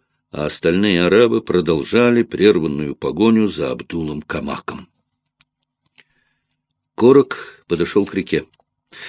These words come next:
На другом берегу виднелся лагерь Марбина. Корок не знал, на что решиться. Он ясно видел людей, снующих между хижинами. Значит, Гансен ещё в лагере.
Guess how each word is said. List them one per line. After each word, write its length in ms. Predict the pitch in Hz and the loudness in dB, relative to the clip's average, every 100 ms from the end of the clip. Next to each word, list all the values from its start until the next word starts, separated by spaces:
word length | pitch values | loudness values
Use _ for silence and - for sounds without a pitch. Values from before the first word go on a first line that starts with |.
| - - | -16 -4
На 120 | 82 | 0
другом 300 | 85 98 131 | 2 4 4
берегу 340 | 127 123 113 131 | 4 2 4 4
виднелся 560 | 123 104 120 120 - | 4 4 2 2 2
лагерь 440 | 104 104 101 98 - | 4 4 2 0 -2
Марбина. 680 | 90 90 85 69 64 64 - _ _ _ _ _ _ _ _ _ _ | -2 0 0 -2 -6 -10 -14 _ _ _ _ _ _ _ _ _ _
Корок 360 | - 120 117 - | 2 2 2 -2
не 120 | 95 | -6
знал, 320 | 73 95 113 | -4 -4 -2
на 100 | 101 | -4
что 240 | 87 - 117 | -6 -4 -4
решиться. 640 | 113 - - - - - _ _ - - - - | -4 -8 -10 -12 -18 -18 _ _ -20 -20 -12 -2
Он 120 | 90 | 2
ясно 420 | 95 123 - 107 | 4 2 2 0
видел 300 | 98 107 98 | 0 2 0
людей, 360 | 90 87 101 117 | 0 0 2 2
снующих 720 | - 92 95 107 - 107 - - | 0 -2 0 0 -2 -4 -4 -4
между 320 | 98 87 87 | -2 -2 -2
хижинами. 580 | - 78 85 90 127 - _ _ _ | -2 -2 -2 0 -2 -4 _ _ _
Значит, 560 | 67 78 87 92 - 87 | -10 -4 -2 -2 -2 -2
Гансен 480 | 85 85 80 - 92 | -2 -4 -4 -6 -6
ещё 240 | 90 113 | -2 0
в 40 | 123 | 4
лагере. 480 | 139 92 78 76 | 4 4 0 -4